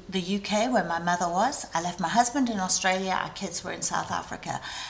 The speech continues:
Went to England, so there was no family around me, um,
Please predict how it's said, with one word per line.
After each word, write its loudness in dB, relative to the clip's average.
Went 4
to 2
England, 4
so 4
there -2
was 2
no 6
family 2
around 0
me, -10
um, 6